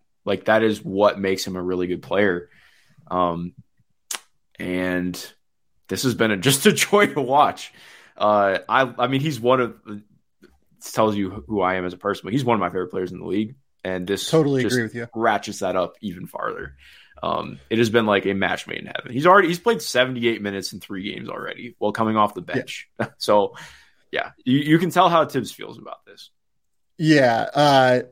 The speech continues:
Speaker 2: Josh Hart and Jalen Brunson have played forty-nine minutes together. They have a forty-two net rating. They are scoring one point six points per possession in those minutes.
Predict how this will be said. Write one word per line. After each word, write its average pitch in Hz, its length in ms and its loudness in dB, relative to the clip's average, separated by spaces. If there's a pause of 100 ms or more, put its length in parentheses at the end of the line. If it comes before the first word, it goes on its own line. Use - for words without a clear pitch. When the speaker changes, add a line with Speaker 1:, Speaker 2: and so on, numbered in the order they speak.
(880)
Speaker 2:
Josh 190 280 6
Hart 180 200 6
and 147 80 2
Jalen 147 260 4
Brunson 135 380 0
have 123 120 -6
played 127 200 2
forty-nine 135 540 4
minutes 123 260 0
together. 117 500 0 (340)
They 147 80 0
have 143 100 4
a 135 120 4 (240)
forty-two 220 760 6
net 160 260 6
rating. 165 600 4
They 151 160 4
are 143 100 4
scoring 135 460 2
one 180 320 4
point 180 480 2
six - 460 0
points 151 340 0
per 151 180 2
possession 123 640 -2 (320)
in 143 160 2
those 131 280 4
minutes. 113 520 -4